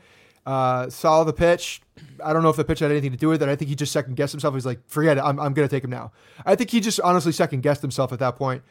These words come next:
and said, "I'm gonna get, I'm gonna just do this now and, and not wait." Um, and that's what I think happened. I don't think it had really much to do with that one pitch,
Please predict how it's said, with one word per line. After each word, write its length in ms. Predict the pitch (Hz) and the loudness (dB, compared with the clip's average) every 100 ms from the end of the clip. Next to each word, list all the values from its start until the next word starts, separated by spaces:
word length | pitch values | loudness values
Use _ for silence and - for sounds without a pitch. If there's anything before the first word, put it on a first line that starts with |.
| _ _ | _ _
and 200 | 147 135 | -4 -4
said, 340 | - 147 120 - | 0 0 0 -2
"I'm 120 | 147 | 0
gonna 100 | 147 | 2
get, 180 | 143 143 - | 0 -2 -4
I'm 80 | 147 | -2
gonna 140 | 143 | -2
just 260 | 113 123 135 | -2 -6 -2
do 140 | 147 | 0
this 160 | 135 127 | 0 -2
now 220 | 135 127 | -4 -4
and, 140 | 120 135 | -8 -6
and 140 | 123 | -4
not 160 | 123 120 | -2 -4
wait." 220 | 117 - _ _ _ _ | -10 -12 _ _ _ _
Um, 300 | 127 123 113 | -6 -6 -8
and 140 | 143 160 | 0 2
that's 160 | 170 | 4
what 80 | 156 | 2
I 40 | |
think 140 | 139 131 | 2 -2
happened. 240 | 127 127 | -2 -2
I 60 | 143 | -2
don't 100 | 151 | 0
think 140 | 147 | -2
it 100 | 143 | 0
had 260 | 143 139 131 | 0 -2 0
really 220 | 156 143 | 0 2
much 160 | 143 - | 0 -2
to 60 | |
do 100 | 123 | -4
with 100 | 135 | -2
that 120 | 127 123 | -2 -2
one 160 | 131 | -4
pitch, 380 | 131 147 131 | -2 -4 -4